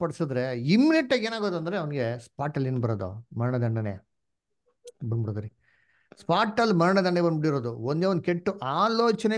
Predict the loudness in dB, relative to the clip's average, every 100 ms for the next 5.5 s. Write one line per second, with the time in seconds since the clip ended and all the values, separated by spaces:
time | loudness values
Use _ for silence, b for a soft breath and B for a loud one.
0 | 0 0 0 0 0 2 2 2 0 -6
1 | _ _ _ -12 -10 -8 -6 -4 -4 -4
2 | -4 -6 -8 -8 -6 -6 -4 -6 -6 -6
3 | -4 -4 -6 -10 _ _ _ _ -2 2
4 | 2 2 2 0 2 2 0 0 -2 -2
5 | -4 -8 -14 -6 0